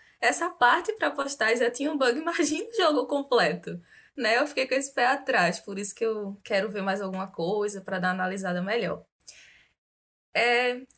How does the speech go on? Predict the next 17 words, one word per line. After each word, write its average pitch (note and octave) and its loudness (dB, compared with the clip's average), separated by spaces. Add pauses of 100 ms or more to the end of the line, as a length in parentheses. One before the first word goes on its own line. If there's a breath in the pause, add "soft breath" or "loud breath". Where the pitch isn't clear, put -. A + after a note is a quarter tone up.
(220)
o C#4 -6
God B3+ 2
of B3 -2
War G#3 4
Ragnarok, G3+ -2 (240)
eu G#3+ -4
não C4+ -6
tô G#3 -2
com C4 -8
muita A#3 -2
esperança, F3+ 0 (800)
mas F#3+ 0
no G#3 -4
showcase, A3+ 2
assim, G3 0
eles F3+ -2
já F#3 -2